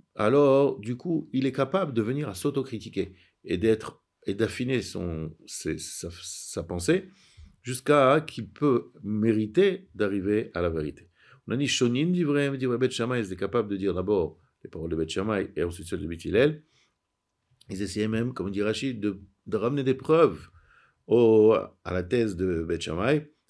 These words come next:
Et du coup, étant donné qu'ils faisaient attention à comprendre comme il faut les arguments de Beth Shammai, ils étaient capables, eux, toujours de f-, faire selon la halakha, comme ça ils ramènent le ritva. On a dit, tout celui qui est humble, alors il vient à Kadosh Baruch Hu, lui,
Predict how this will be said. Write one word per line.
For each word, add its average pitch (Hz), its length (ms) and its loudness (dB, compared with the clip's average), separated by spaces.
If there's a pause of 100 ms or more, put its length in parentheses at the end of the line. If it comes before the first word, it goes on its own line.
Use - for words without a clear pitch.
(120)
Et - 60 -20
du 80 100 -14
coup, 151 200 2
étant 98 180 -2
donné 120 240 -2
qu'ils - 120 -16
faisaient 95 220 -4
attention 92 580 -2 (380)
à - 60 -14
comprendre 95 500 -2
comme 127 160 0
il 98 100 -4
faut 87 360 -4 (140)
les 85 240 -4
arguments 90 320 -4
de 95 60 -4
Beth 85 120 -4
Shammai, 101 400 -2 (240)
ils - 80 -16
étaient 101 140 -8
capables, 107 420 0 (100)
eux, 107 280 0
toujours 95 320 -4
de 85 140 -4
f-, - 180 -14
faire 90 280 -2
selon 90 200 -6
la 82 60 -2
halakha, 82 260 -2
comme 85 100 -12
ça 90 120 -4
ils 90 40 -2
ramènent 92 240 -4
le 95 60 -2
ritva. 110 480 2 (440)
On 113 60 -2
a 123 40 2
dit, 139 120 0
tout 143 120 -2
celui 139 220 -2
qui 139 140 -2
est 131 160 2
humble, 123 640 2 (400)
alors 120 840 6
il 92 160 -8
vient 110 500 0 (220)
à 95 80 -12
Kadosh 104 300 -4
Baruch 113 300 0
Hu, 131 280 -2 (560)
lui, 117 680 -2